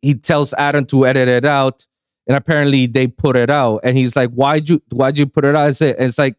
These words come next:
"I guess they're going back and forth with it," and he says, like, "Okay, I'll edit it out," and I'll, and he took it out. But I guess he's, like, upset that it's like, "Yo, the damage is done. Like, you already, it's too late."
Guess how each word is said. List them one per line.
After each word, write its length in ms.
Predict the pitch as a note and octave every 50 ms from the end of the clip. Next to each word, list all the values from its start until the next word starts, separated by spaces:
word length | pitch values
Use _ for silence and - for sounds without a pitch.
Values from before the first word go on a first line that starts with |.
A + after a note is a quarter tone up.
| _ _ _
"I 100 | - A2 A2+
guess 200 | G2+ C#3+ C#3+ C3
they're 140 | D3+ D3+ C#3+
going 240 | - D3+ D3+ D3
back 200 | C3+ D#3 D#3 D#3
and 100 | D#3+ C#3
forth 200 | - E3+ E3+ E3
with 220 | D#3 C3+ A#2+ G#2 F#2+
it," 120 | G2+ G2 G#2+
and 100 | A#2 A#2+
he 100 | B2 B2
says, 260 | A2+ - C#3+ C3 A#2+
like, 240 | C#3 C3 C3 - -
"Okay, 280 | - C3+ C3 - F#3+ F#3+
I'll 220 | C#3+ C#3 C3 C3
edit 240 | C3 C3+ C#3+ C#3 C3+
it 80 | D3 D3+
out," 200 | E3 D#3+ B2+ -
and 120 | B2+ B2+ C3
I'll, 220 | B2+ B2+ C3 -
and 140 | - B2+ B2
he 100 | B2+ B2+
took 240 | A#2 - - C3+ G#2+
it 120 | C3 B2+ C#3+
out. 280 | D#3 C3+ A2 F2+ - _ _ _ _ _ _ _ _ _ _ _
But 80 | - A#2+
I 80 | C3
guess 220 | A#2+ C#3 D3+ D3+ D3
he's, 220 | F3 E3 D3 C3
like, 500 | D3 D3+ C#3+ C#3+ C3+ C3+ C3+ B2+ - _ _ _ _ _ _ C#3+ C3+
upset 500 | B2+ D3 C#3+ - - - F#3+ G3 G3 F3
that 120 | E3+ D#3
it's 100 | D3 D3+
like, 200 | - E3 D#3 C#3 B2
"Yo, 260 | C3+ D#3+ F3+ G3+ D#3+
the 140 | C#3 C3+ B2+
damage 380 | A#2 - C#3+ D#3+ F3+ E3+ D3+
is 140 | D#3+ C#3+ A#2
done. 280 | A2 D3+ F3 F#3+ D#3+ C3+
Like, 240 | B2+ B2+ B2 A#2+ B2+
you 80 | C#3+
already, 240 | D#3 D#3+ D#3+ D#3+ E3
it's 220 | - C3+ C3+ -
too 200 | - - E3+ D3
late." 360 | C#3+ D3+ E3+ D#3 B2 G#2 -